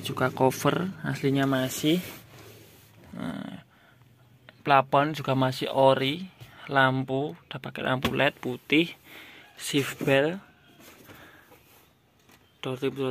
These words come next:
trim masih, nah, masih kaleng juga, paling cuma ada lecet-lecet dikit. Nah, maklum mobil tua tahun sembilan empat.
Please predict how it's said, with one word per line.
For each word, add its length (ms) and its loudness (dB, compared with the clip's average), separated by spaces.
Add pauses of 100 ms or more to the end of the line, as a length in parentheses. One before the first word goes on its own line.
trim 160 -4
masih, 400 -4 (1600)
nah, 240 -2
masih 240 -10
kaleng 400 0
juga, 320 0 (1040)
paling 160 -2
cuma 160 0
ada 240 -2
lecet-lecet 560 -6
dikit. 400 -10 (260)
Nah, 400 -10
maklum 480 -6
mobil 240 -10
tua 240 -8 (2000)
tahun 160 -4
sembilan 480 -8
empat. 200 -4